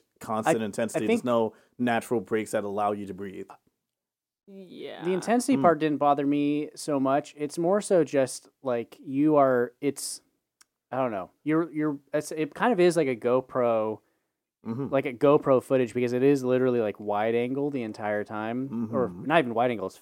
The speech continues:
Speaker 2: it's like a fisheye lens on
Speaker 1: Yeah.
Speaker 2: the camera
Speaker 1: Yeah.
Speaker 3: Yeah.
Speaker 2: the entire time, and it's, it's, because it's action, it's moving so quickly, and
Speaker 1: Mm-hmm.
Speaker 2: things are flying around so much that it, like,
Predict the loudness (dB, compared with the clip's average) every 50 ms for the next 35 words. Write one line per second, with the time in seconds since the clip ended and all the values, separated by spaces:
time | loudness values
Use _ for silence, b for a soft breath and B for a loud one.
0 | -16 -14 -10 -8 -8 -6 -8 -6 -6 -6 -6 -4 -2 -2 -2 -2 -4 -6 -8 -8
1 | -10 -12 -14 -16 -10 0 4 4 4 4 2 -4 -6 -6 -6 -4 -4 -2 -2 -4
2 | -4 -8 -14 -14 -12 -8 -6 -6 -4 0 0 0 0 0 -2 -4 -4 -4 -4 -4
3 | -6 _ _ _ _ _ _ _ _ -6 -2 -2 -2 -2 -4 -6 -8 -6 -6 -6
4 | -6 -6 -8 -8 -8 -8 -10 -12 -12 _ -10 -10 -10 -10 -12 -20 _ _ _ _
5 | _ _ _ _ _ _ _ _ _ _ _ -12 -4 0 2 2 2 0 -2 -2
6 | 0 0 0 -2 -4 -6 -10 -8 -10 -10 -10 -8 -6 -4 -2 0 0 0 0 0
7 | -2 -2 -4 -6 -6 -2 0 2 2 2 0 -2 -4 -6 -6 -4 -6 -4 -2 -2
8 | -2 -4 -4 -6 -8 -8 -8 -8 -6 -4 -4 -4 -4 -6 -8 -8 -8 -6 -4 -2
9 | -2 -2 -2 -4 -4 -4 -6 -8 -10 -10 -6 -4 -2 -2 -2 -2 -2 -2 -4 -4
10 | -2 -2 0 0 0 -2 -2 -4 -4 -4 -6 -10 -16